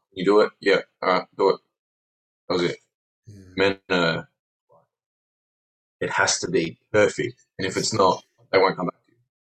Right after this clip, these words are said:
Speaker 2: Oh.
Speaker 1: There'll be no second chances, no, "If you fuck my hair up, like, I'm not coming back to you."
Speaker 2: Mm, okay.
Speaker 1: Which, which, yeah, like, you know, you know, you wanna look perfect all the time, but, like,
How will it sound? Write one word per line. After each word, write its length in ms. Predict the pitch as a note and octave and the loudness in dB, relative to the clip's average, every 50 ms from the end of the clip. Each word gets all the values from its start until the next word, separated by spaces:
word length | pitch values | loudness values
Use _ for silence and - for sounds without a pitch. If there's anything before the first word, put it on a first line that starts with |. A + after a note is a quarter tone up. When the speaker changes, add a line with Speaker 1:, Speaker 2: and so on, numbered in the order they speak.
| _ _ _ - | _ _ _ -18
Speaker 2:
Oh. 680 | G#2+ G2+ G2+ G#2+ A#2 A#2+ A#2+ A#2 A2+ A2 G2+ F2+ F#2 F#2+ | -16 -14 -12 -10 -8 -8 -6 -8 -8 -10 -12 -16 -6 -2
Speaker 1:
There'll 140 | G#2+ G2+ F#2 | 0 2 2
be 80 | G2+ | 2
no 160 | G2 G2+ G2+ F#2+ | 2 2 2 2
second 320 | - - G2 - F#2+ F2 | 2 0 -2 -2 -4 -4
chances, 480 | - F#2+ F2+ F2+ E2+ - F2 F2 E2+ - | -4 -2 -2 -2 -2 -4 -8 -8 -6 -4
no, 200 | F2 F2 F2 F2 | -2 0 2 2
"If 1040 | E2+ E2+ E2+ E2 - _ _ _ _ _ _ _ _ _ _ _ _ _ _ _ | 0 0 -4 -8 -12 _ _ _ _ _ _ _ _ _ _ _ _ _ _ _
you 60 | _ | _
fuck 200 | _ _ - - - | _ _ -20 -12 -8
my 120 | - F2+ F2 | -6 -4 0
hair 220 | E2+ E2 E2 D#2+ | 0 0 0 -2
up, 120 | D#2 - - _ | -4 -6 -10 _
like, 120 | _ _ _ _ _ | _ _ _ _ _
I'm 60 | _ | _
not 120 | _ _ - | _ _ -8
coming 160 | F2+ E2 D#2 | -8 -6 -6
back 180 | - - - | -8 -8 -10
to 100 | - - | -10 -14
you." 100 | - - - _ _ _ _ _ _ _ _ _ | -14 -14 -16 _ _ _ _ _ _ _ _ _
Speaker 2:
Mm, 640 | F2 F#2+ G2+ G#2 G#2 G2 G2 F2+ F2 E2+ E2 D#2+ D#2+ _ _ _ E2 E2+ F2+ | -18 -16 -14 -14 -14 -14 -14 -16 -18 -20 -20 -20 -20 _ _ _ -20 -20 -18
okay. 420 | A2 - - G2+ G2 G2+ A2 G#2+ G2 | -18 -16 -16 -14 -12 -12 -10 -10 -8
Speaker 1:
Which, 240 | G2+ G2 - - | -8 -8 -8 -2
which, 380 | - A#2+ A#2 A#2+ - - - - - _ _ _ _ _ _ _ _ _ _ _ _ _ _ _ _ _ - | 0 0 0 0 0 -2 -4 -4 -8 _ _ _ _ _ _ _ _ _ _ _ _ _ _ _ _ _ -2
yeah, 180 | G#3 B3 - - - - _ _ _ _ _ _ _ _ _ _ - | 0 0 0 -2 -6 -16 _ _ _ _ _ _ _ _ _ _ -2
like, 200 | E2 - - - | -2 -2 0 0
you 80 | F2+ | 0
know, 160 | E2+ F2 E2+ E2+ - - _ _ _ _ _ | 0 -2 -4 -8 -12 -16 _ _ _ _ _
you 80 | F2+ F2 | -6 -4
know, 40 | |
you 100 | F2 F2 F2 | -2 0 0
wanna 140 | F2+ F2 F2 | 0 -2 -2
look 140 | E2 D#2+ - _ | -4 -8 -6 _
perfect 380 | F2 F2 E2 - - D#2+ E2 E2 | -4 -4 -2 -2 -4 -6 -2 -2
all 180 | E2+ E2 E2 | -2 -2 -2
the 100 | - - | 0 0
time, 140 | F2+ F2 E2+ | 2 2 4
but, 160 | F#2 F2 - | 4 4 4
like, 180 | F#2 F#2 F2 | 4 4 2